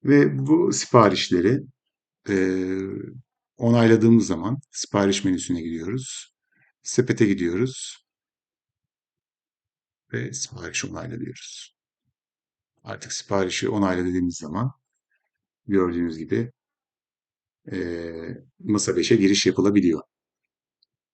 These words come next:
Müşteriler tekrardan girebiliyor. Müşteriler buradan sepetten adisyonunu görebiliyor. Toplam fiyatı görebiliyor. Bunun, bu an-, bunun da anlamı servis edildiği anlamı. Onaylandığını görüyor buradan müşteri. Siparişe devam edebiliyor.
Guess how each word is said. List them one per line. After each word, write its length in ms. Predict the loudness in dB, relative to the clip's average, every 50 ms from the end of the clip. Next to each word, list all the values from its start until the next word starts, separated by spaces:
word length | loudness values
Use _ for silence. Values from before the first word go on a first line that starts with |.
| _ _ _
Müşteriler 560 | -6 -4 -4 -2 -4 -4 -6 -4 -4 -6 -2 -2
tekrardan 500 | -2 -2 -2 -6 -8 -8 -6 -6 -6 -6
girebiliyor. 560 | -4 -4 -4 -4 -4 -8 -8 -6 -6 -8 -8 -10 _ _ _ _ _ _
Müşteriler 540 | -2 -2 0 2 2 4 4 4 2 2 2
buradan 220 | 2 2 4 2
sepetten 680 | 2 2 -2 -2 -2 -2 -4 -4 -6 -6 -6 -6 -6 -8 _ _ _ _ _ _ _ _ _ _ _
adisyonunu 580 | -2 -2 -2 -2 -4 -2 -2 0 2 4 4 2
görebiliyor. 560 | 2 0 0 -2 -4 -4 -6 -8 -8 -10 -14 -16 _ _
Toplam 380 | -6 -6 -4 0 0 0 0
fiyatı 300 | 2 2 2 2 2 0
görebiliyor. 560 | 0 0 -2 -2 -4 -6 -8 -10 -10 -10 -12 -14 _ _ _ _ _ _ _ _ _ _ -2
Bunun, 340 | 2 4 6 6 6 6
bu 140 | 8 6 6
an-, 240 | 6 6 4 2 2
bunun 200 | 2 2 4 4
da 60 | 2
anlamı 280 | 2 0 -2 -4 -4 -2
servis 360 | 0 0 0 0 0 -2 -4
edildiği 360 | -6 -6 -6 -8 -8 -8 -10
anlamı. 360 | -10 -14 -12 -8 -4 0 2
Onaylandığını 840 | 4 4 6 6 6 6 6 4 4 4 4 4 2 2 2 2 4 4
görüyor 320 | 4 0 0 -2 -6 -6 -8
buradan 240 | -12 -14 -16 -16 -14 -12
müşteri. 460 | -10 -10 -8 -8 -6 -6 -6 -6 -8 -10 _ _ _ _ _ _ _ _ _ _ _ _ _ _ _ _ _ _ _ _ _ _ _ _ _ _ _ _ -20 _
Siparişe 520 | -8 -8 -6 -2 -2 0 0 0 0 0 0
devam 600 | 0 -2 -2 0 2 2 4 4 2 0 -2 -2
edebiliyor. 460 | -4 -6 -6 -6 -6 -6 -6 -6